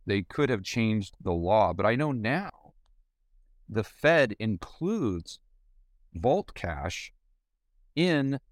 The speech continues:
that bank reserve number. And if you look at the Fed's balance sheet, you will see it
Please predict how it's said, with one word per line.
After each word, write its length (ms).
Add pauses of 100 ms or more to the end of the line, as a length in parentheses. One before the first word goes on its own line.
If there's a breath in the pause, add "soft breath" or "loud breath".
that 260
bank 400
reserve 680 (300)
number. 440 (1400)
And 160
if 180
you 200
look 380 (140)
at 180 (120)
the 340 (160)
Fed's 280
balance 440
sheet, 320
you 140
will 360
see 380
it 160